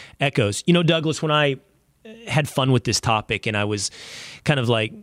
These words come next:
Googling revolutions, you know, the frame that we put on our conversation today is top five revolutions. But I would make two interesting observations in putting this to you. Number one, when you Google that, it is shocking the number,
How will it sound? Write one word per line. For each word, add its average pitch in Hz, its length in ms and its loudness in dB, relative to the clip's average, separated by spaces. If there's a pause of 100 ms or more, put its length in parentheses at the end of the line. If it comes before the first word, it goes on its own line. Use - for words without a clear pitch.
(240)
Googling 139 880 4
revolutions, 117 1000 0 (600)
you 147 80 4
know, 131 140 4
the 120 100 2
frame 156 340 0
that 143 100 -2
we 127 80 2
put 143 180 2
on 120 100 4
our 113 80 2
conversation 107 500 -2
today 110 280 2
is 95 100 -4
top - 260 -2
five 98 340 0
revolutions. 104 760 0
But 120 300 -2 (880)
I 160 100 0
would 160 80 4
make 190 260 2
two 208 480 2 (140)
interesting 165 500 4
observations 139 520 2
in 117 80 -2
putting 156 200 2
this 127 160 -4
to 127 80 -6
you. 110 80 -4
Number 160 240 -2
one, 139 280 0 (240)
when 190 520 2
you 170 200 4
Google 139 420 4
that, 202 280 0
it 170 80 2
is 220 160 2
shocking 147 760 0
the 117 40 -2
number, 123 460 0